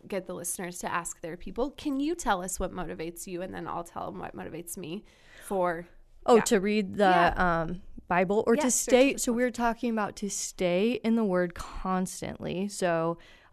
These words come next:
Speaker 2: I got, we were talking about how I set my alarm for five thirty,
Speaker 1: Yeah.
Speaker 2: and my plan is, is that within a half hour I will read my Bible. But instead I find myself in Instagram or something else, right?
Speaker 1: Yes. Uh-huh.
Speaker 2: So, and then we're talking about, but why is that? Why am I not constantly
Speaker 1: Yeah.
Speaker 2: just going back? Like,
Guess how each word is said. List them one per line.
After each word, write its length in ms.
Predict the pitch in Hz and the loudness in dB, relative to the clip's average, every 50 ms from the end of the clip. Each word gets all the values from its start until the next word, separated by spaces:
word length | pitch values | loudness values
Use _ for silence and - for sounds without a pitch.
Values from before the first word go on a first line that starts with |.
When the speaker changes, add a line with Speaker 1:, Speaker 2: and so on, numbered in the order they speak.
| - | -8
Speaker 2:
I 120 | 175 180 190 | -8 -8 -6
got, 280 | - - 185 170 - - | -4 -4 -4 -4 -4 -4
we 80 | - 190 | -4 -2
were 80 | 180 180 | -2 0
talking 200 | - 220 214 196 | 0 0 2 2
about 160 | 180 156 175 | 0 -2 0
how 80 | 175 | -2
I 80 | 170 170 | -2 -2
set 200 | 170 - 190 - | -2 -4 -4 -4
my 100 | 185 175 | -2 -2
alarm 360 | 175 170 170 170 170 170 165 - - _ _ _ - | -2 -2 -2 -2 -4 -4 -6 -10 -14 _ _ _ -16
for 160 | - - 160 | -12 -12 -10
five 200 | - - 180 190 | -6 -4 -4 -4
thirty, 320 | - - 160 160 156 156 156 | -4 -4 -6 -6 -4 -4 -4
Speaker 1:
Yeah. 180 | 185 226 - - - - - - | -4 -4 -6 -8 -12 -12 -6 0
Speaker 2:
and 360 | 190 196 180 180 170 170 170 - _ | 0 2 2 2 0 -2 -4 -6 _
my 120 | - 175 170 | -4 -2 -2
plan 320 | - - 214 240 254 233 | 0 0 2 4 4 4
is, 260 | 175 165 170 202 - | 4 4 2 0 0
is 140 | - - 165 | -2 -2 2
that 220 | 185 175 165 - - | 4 4 4 2 0
within 260 | - 185 180 190 185 185 | -2 0 0 2 2 2
a 40 | |
half 200 | 185 185 185 185 | 2 2 0 2
hour 280 | - 160 160 175 196 - - | 2 2 2 2 2 2 2
I 60 | 170 | 2
will 140 | 175 175 170 | 2 2 2
read 180 | 156 165 156 | 0 0 0
my 100 | 175 190 | 0 2
Bible. 400 | 202 247 370 381 190 - - - - - - | 4 6 6 6 6 2 -2 -6 -12 -4 0
But 120 | - 185 - | 2 2 4
instead 280 | 196 190 - 190 190 196 | 2 2 2 2 2 2
I 60 | 208 | 2
find 200 | - 175 175 180 | 0 0 0 0
myself 420 | 185 190 - - - - 202 - - | 0 -2 -2 0 0 0 -2 -2 -4
in 200 | - 180 175 190 - - | -2 -2 0 -2 0 0
Instagram 440 | 285 349 - - 175 - - - - - _ _ - - - - - - - - - - | 0 0 2 0 -4 -8 -10 -14 -16 -18 _ _ -20 -20 -20 -20 -20 -20 -20 -20 -20 -12
or 360 | - - 196 190 185 175 175 185 | -2 4 6 6 6 6 4 2
something 320 | - 190 185 180 202 185 | 0 0 0 2 2 0
else, 280 | 165 - - - - - - _ 330 - | 0 -2 -6 -10 -12 -14 -14 _ -8 0
right? 260 | - 196 185 185 - - | 4 4 4 4 4 0
Speaker 1:
Yes. 140 | - - - - - | -4 -14 -20 -14 -8
Uh-huh. 100 | - 247 | 0 4
Speaker 2:
So, 420 | 247 240 226 220 208 208 202 202 - | 8 10 12 12 12 10 8 6 4
and 120 | - 226 233 | 2 2 2
then 80 | 240 | 2
we're 80 | 254 247 | 2 2
talking 220 | - 247 226 247 | 0 0 0 2
about, 160 | 247 - - 220 | 2 0 0 0
but 120 | 254 - | -2 -2
why 200 | - 285 320 311 | 0 0 0 0
is 200 | 311 320 320 294 | 2 0 0 0
that? 180 | 277 202 - - | 0 0 0 0
Why 180 | 214 233 269 277 | -2 -2 -2 -2
am 180 | 285 277 262 | -2 -2 -2
I 60 | 262 | -2
not 220 | 247 254 247 - - | -2 -2 -4 -4 -6
constantly 400 | - 247 247 226 208 233 254 226 | -6 -6 -6 -6 -6 -6 -4 -4
Speaker 1:
Yeah. 40 | 208 | -4
Speaker 2:
just 140 | 214 196 | -6 -6
going 220 | - 226 226 226 226 | -4 -4 -2 -2 0
back? 240 | 226 208 185 - - | 0 -2 -2 -2 -2
Like, 220 | 185 175 170 170 | -2 -4 -4 -4